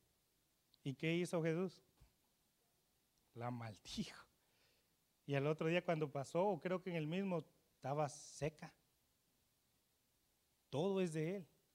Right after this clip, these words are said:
Todo es de Él, hermanos. Todo lo que usted tiene es de Él, todo. No me diga que no, que eso,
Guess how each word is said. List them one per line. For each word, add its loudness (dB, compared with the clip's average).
Todo 4
es 6
de 4
Él, 2
hermanos. 0
Todo 0
lo -2
que -6
usted -4
tiene 0
es 0
de 4
Él, -2
todo. -4
No 2
me 6
diga 6
que 0
no, 2
que 2
eso, -2